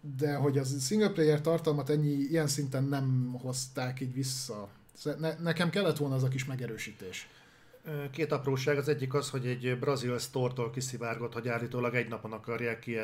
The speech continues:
Speaker 2: kinyomni a Forza Horizon-nel. Tehát november kilenc.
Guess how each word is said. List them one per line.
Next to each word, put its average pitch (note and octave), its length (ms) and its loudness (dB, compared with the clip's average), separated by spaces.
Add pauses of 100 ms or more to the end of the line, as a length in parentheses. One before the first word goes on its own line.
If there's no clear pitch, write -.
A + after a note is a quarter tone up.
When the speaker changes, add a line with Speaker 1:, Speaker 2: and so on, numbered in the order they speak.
(140)
Speaker 2:
kinyomni A2 640 -8
a G#2+ 800 -6 (100)
Forza A2+ 360 -8
Horizon-nel. A2+ 760 -4 (680)
Tehát A#2 280 -2
november A2 460 -4
kilenc. A2+ 440 -6